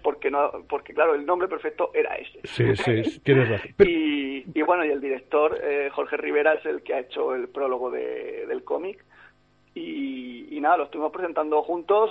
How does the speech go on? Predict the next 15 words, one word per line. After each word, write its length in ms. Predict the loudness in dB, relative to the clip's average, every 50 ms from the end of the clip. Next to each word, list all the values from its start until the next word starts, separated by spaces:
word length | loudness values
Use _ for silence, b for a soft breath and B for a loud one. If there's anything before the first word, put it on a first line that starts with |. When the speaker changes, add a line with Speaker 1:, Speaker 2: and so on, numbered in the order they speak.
| 2 2
Speaker 1:
eh, 320 | 2 2 2 0 -2 -2 -2 -2 -2 -2 -4 -6
en, 180 | -8 -10 -12 -10 -8
en 140 | -8 -6 -2
Huescar 400 | 0 0 0 0 0 2 2 2 2
en 120 | 0 -6 -6
noviembre 480 | -4 -2 -2 -2 -2 -2 -4 -4 -4 -4 -6 -8
y, 540 | -8 -8 -12 -12 -14 -14 -14 -16 -16 -18 -18 -12
y 60 | -4
bueno, 220 | -2 -2 -2 -2
seguramente 400 | -2 -2 -2 -2 -2 -2 -2 -2
lo 80 | -2 -2
presentaremos 440 | -4 -10 -12 -10 -10 -10 -10 -12 -14
juntos 240 | -16 -16 -16 -16 -16
más 180 | -14 -14 -14 -14
veces. 220 | -16 -18 _ -20